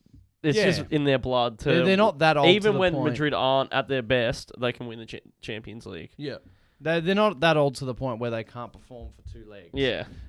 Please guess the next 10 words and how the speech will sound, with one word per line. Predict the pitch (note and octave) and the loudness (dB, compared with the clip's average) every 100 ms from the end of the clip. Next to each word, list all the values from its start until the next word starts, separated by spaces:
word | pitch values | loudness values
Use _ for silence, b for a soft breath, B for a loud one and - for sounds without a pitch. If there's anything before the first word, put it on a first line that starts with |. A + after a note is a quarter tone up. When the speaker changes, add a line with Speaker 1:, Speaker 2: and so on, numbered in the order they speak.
| B | B
Speaker 2:
It's | G#2+ - | -14 -8
just | C3+ - - | -8 -8 -10
a | A2+ | -8
league | A#2 A2 G#2 | -4 -6 -6
season, | - A2 G#2+ G2+ G#2+ | -6 -2 -2 -4 -6
these | G#2 G#2+ | -6 -6
sort | - G#2 | -6 -8
of | G2 | -8
things. | G#2 G#2+ | -8 -8
Speaker 1:
Yep. | A2+ | -6